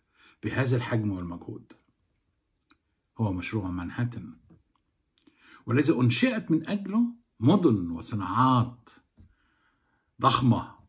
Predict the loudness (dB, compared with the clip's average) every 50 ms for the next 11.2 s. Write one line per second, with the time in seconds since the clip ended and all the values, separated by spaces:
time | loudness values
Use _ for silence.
0 | _ _ _ _ _ _ _ _ _ _ _ _ -14 -12 -4 0 2 2 2 2
1 | 0 -4 -4 -4 -2 -2 0 0 -2 -4 -6 -10 -10 -8 -6 -6 -6 -6 -8 -10
2 | -8 -8 -8 -10 -10 -10 -10 -10 -10 -12 -12 -14 -18 -20 -20 -20 -20 _ _ _
3 | -20 -20 -20 -20 _ _ _ _ _ _ _ _ _ _ _ _ _ _ _ _
4 | _ _ _ _ _ _ _ _ _ _ _ _ _ _ _ _ _ _ _ -12
5 | -12 -10 -2 0 2 2 4 2 0 0 0 2 2 2 2 -2 -4 -6 -6 -8
6 | -8 -8 -10 -14 -16 _ -20 _ _ _ _ _ _ _ _ _ _ _ _ _
7 | _ _ _ -10 -10 -10 -10 -10 -6 -6 -6 -4 -4 -6 -8 -8 -12 -16 -18 _
8 | -20 -14 -10 -8 -4 -2 0 0 -2 -2 -6 -8 -8 -6 -6 -6 -6 -6 -8 -12
9 | -14 _ _ _ _ _ _ _ _ _ _ _ _ _ _ -16 -10 0 0 2
10 | 2 2 -2 -2 -8 -8 -12 -10 -8 -8 -6 -6 -6 -6 -6 -6 -6 -6 -6 -8
11 | -8 -8 -10 -14